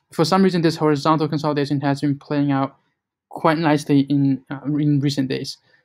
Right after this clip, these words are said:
So same thing, right? We had the initial double bottom here, then we broke above, and we had the successful retest of two hundred M As, rallied again, and similarly we had this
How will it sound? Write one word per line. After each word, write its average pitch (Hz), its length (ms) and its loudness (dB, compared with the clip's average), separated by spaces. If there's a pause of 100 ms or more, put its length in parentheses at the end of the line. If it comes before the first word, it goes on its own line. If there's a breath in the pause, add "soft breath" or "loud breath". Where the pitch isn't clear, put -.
So 147 160 0
same 170 220 2
thing, 156 160 2
right? 139 100 4
We 139 140 4
had 143 300 2
the 143 140 0
initial 160 480 2
double 156 240 -2
bottom 147 320 2
here, 156 340 -2 (440)
then 147 500 4 (200)
we 151 100 0
broke 147 260 0
above, 165 420 0 (560)
and 147 220 4
we 143 80 4
had 143 160 2
the 147 60 2
successful 156 480 -2
retest 156 340 -4
of 143 100 -6
two 156 100 -2
hundred 139 180 0
M 139 100 2
As, 160 340 -2
rallied 151 400 2
again, 185 400 0 (540)
and 143 380 4 (680)
similarly 170 480 0
we 147 120 0
had 143 360 2
this 143 280 0